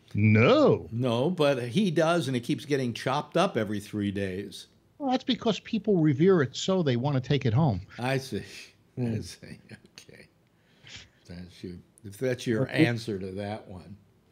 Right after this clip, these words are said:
Speaker 1: Yeah.
Speaker 2: Um, but, um, I, I, you know, I mean, uh, uh, so you're not saying there isn't a, a,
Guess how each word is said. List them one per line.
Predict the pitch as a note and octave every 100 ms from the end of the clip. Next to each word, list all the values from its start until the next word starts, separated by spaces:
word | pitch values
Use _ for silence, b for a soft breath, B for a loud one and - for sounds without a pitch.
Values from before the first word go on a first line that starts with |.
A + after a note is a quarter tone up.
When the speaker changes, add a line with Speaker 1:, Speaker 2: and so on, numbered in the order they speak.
| -
Speaker 1:
Yeah. | G3 G#3+ - -
Speaker 2:
Um, | A#2+ F#2 A#2 A2+ - _ _ _ G#2+
but, | G#2+ F#2+ - -
um, | G#2 G#2+ G2 G#2+ -
I, | G3+ -
I, | -
you | B3 A3+
know, | D#3 D3 -
I | C#3+
mean, | C#3 C3+ C3+ -
uh, |
uh, | A#2 - C3+ B2+ -
so | F3
you're | E3 G#3+
not | G3 F3 E3+
saying | D#3+ C#3 C3
there | B2
isn't | B2 A2+ A2 G#2 A2+
a, | G#2 F#2+ F#2+ - _ _ _ _ _ _ _ _ _ _ - - B2 -
a, | A2+ G#2